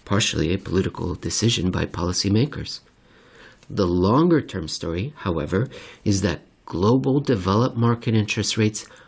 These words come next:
are around zero and likely can't go much structurally lower, and are more likely than not to start grinding sideways for a while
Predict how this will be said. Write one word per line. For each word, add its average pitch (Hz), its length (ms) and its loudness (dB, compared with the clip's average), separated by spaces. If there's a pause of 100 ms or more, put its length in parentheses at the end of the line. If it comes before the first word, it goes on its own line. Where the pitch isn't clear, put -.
(140)
are 95 220 2
around 135 320 2
zero 131 520 2 (340)
and 92 180 2
likely 113 640 2 (280)
can't 82 220 -2
go 82 160 0
much 92 300 0
structurally - 760 -2
lower, 113 400 2 (400)
and 104 160 2
are 98 160 4
more 139 460 4
likely 95 460 0
than 95 260 0
not 151 260 2 (300)
to - 100 -12
start - 380 0
grinding 110 560 4
sideways 110 540 2
for 104 200 2
a 95 60 4
while 92 320 2